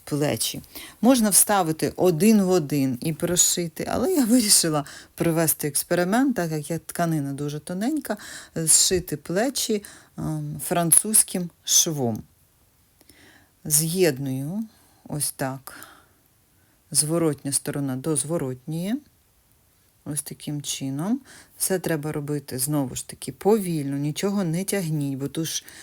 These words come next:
плечі теж ж тут, е, косий крій. І потихеньку прошиваю. Спочатку великим стіпком, просто закріпила, а потім вже прокладаю строчку, звичайно,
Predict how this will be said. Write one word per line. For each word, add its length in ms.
плечі 400
теж 300
ж 300
тут, 320
е, 160
косий 520
крій. 440
І 80
потихеньку 600
прошиваю. 600
Спочатку 560
великим 520
стіпком, 560
просто 400
закріпила, 960
а 80
потім 360
вже 160
прокладаю 680
строчку, 640
звичайно, 720